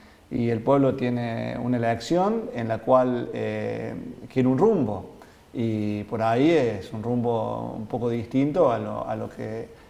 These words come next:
tenemos hoy, indudablemente, porque más allá de lo que pasó en la provincia de Córdoba o acá en General Dehesa, eh, pero sobre todo en toda la provincia, la provincia tiene una,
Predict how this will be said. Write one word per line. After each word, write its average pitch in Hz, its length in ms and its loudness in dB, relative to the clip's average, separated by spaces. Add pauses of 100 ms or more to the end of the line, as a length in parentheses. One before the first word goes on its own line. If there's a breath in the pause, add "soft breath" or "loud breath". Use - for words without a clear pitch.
tenemos 131 340 2
hoy, 202 120 6
indudablemente, 127 600 2
porque 113 560 -2 (280 loud breath)
más 147 200 8
allá 139 180 6
de 170 60 6
lo 147 80 2
que 123 120 -4
pasó 123 280 2
en 139 60 -2
la 131 80 -2
provincia 131 340 -2
de 123 60 -2
Córdoba 143 540 4
o 107 260 0
acá 113 240 -2
en 120 80 -2
General 120 380 -2
Dehesa, 156 420 2 (460 loud breath)
eh, 110 260 0
pero 113 80 -4
sobre 117 160 2
todo 139 140 4
en 131 100 2
toda 143 140 4
la 139 100 2
provincia, 139 480 2
la 135 60 2
provincia 123 600 0
tiene 165 360 0
una, 127 580 0